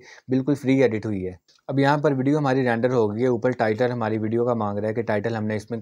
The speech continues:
कौन सा देना है। मैं यहाँ पर लिख देता हूँ डेमो वीडियो। अब इसका थंबनेल अगर सेट करना है तो कवर पर आएंगे और यहाँ से हम इसका थंबनेल सेट कर सकते हैं, जो भी हमें चाहिए इसका थंबनेल हम यहाँ से सेट कर सकते हैं।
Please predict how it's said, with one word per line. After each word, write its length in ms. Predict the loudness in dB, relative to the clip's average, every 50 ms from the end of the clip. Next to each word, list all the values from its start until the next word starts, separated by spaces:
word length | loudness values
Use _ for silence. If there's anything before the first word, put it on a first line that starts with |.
| -10 _ _
कौन 200 | -4 -4 -4 -2
सा 120 | -2 -2 -2
देना 220 | 0 -2 -4 -4
है। 100 | -6 -10 -14 -20 -20 -20 _ _ -6
मैं 120 | -4 -2
यहाँ 160 | 0 0 2
पर 120 | 2 0 2
लिख 160 | 2 0 0
देता 240 | 0 -2 -2 -4 -4
हूँ 180 | -4 -4 -4 -2
डेमो 280 | -2 -2 -2 -2 -2
वीडियो। 400 | -2 -2 -2 -2 -2 -4 -4 -6 -10 _ _ _ _ _ _ _ _ _ _ _ _ _ _ _ _ _ _ _ _ _ _ _ _ _ _ _ -2
अब 100 | -2 -2
इसका 180 | 2 2 0 2 2
थंबनेल 360 | 0 0 2 2 2 2 2
अगर 140 | 2 2 0
सेट 220 | 0 0 -2 -2
करना 280 | 0 0 0 0 0 -4
है 120 | -4 -4
तो 120 | -4 -6 -4
कवर 260 | -2 0 0 0 0
पर 140 | 0 0 0
आएंगे 360 | 0 0 -2 -2 -4 -4 -6 -8 _ _ _ _ _ _ _ _ _ _ _ _ _ _ _ _ _ _ _ _ -2
और 200 | 0 0 2 0
यहाँ 200 | 0 -2 -4 -4
से 100 | -4 -6
हम 80 | -6 -6
इसका 180 | -6 -8 -8
थंबनेल 520 | -6 -6 -6 -4 -4 -2 -2 -2 -2 -4 -6 -10 _ _ _ _ _ _ _
सेट 180 | -6 -6 -6 -6
कर 120 | -4 -8 -6
सकते 240 | -6 -8 -8 -8 -8
हैं, 60 | -6
जो 140 | -4 -4 -2
भी 120 | -2 -2 -2
हमें 140 | -2 -4 -4
चाहिए 400 | -4 -4 -2 -2 -2 -4 -4 -6 -8 _ _ -20
इसका 220 | -14 _ -8 -8
थंबनेल 340 | -6 -6 -6 -4 -2 -2 -2
हम 140 | -4 -4 -4
यहाँ 160 | -4 -6 -6
से 100 | -8 -6
सेट 200 | -4 -4 -4 -2
कर 140 | -6 -8 -6
सकते 320 | -6 -8 -10 -10 _ -14
हैं। 140 | -14 -14